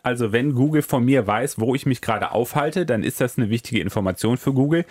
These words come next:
Und das hat jetzt aber erstmal keinen Preis. Das stimmt. Aber das ist dann doch irgendwie zu ungenau.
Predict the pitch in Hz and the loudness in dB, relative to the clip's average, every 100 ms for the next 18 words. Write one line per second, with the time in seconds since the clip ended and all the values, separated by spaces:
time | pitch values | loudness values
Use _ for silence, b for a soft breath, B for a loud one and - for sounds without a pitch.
0 | B B B 117 113 110 139 143 127 110 | B B B 0 0 0 -2 -2 0 0
1 | 90 - 123 - 117 110 - 107 87 - | 0 0 -2 -2 -4 -4 -4 -4 -4 -8
2 | - 110 107 - - - 80 - - 113 | -6 -2 -2 -4 -4 -2 -2 -4 -4 0
3 | 143 135 - 135 - 127 127 - 135 120 | 0 0 -2 -4 0 2 2 2 0 0
4 | - 113 175 135 92 110 | 0 0 2 2 2 0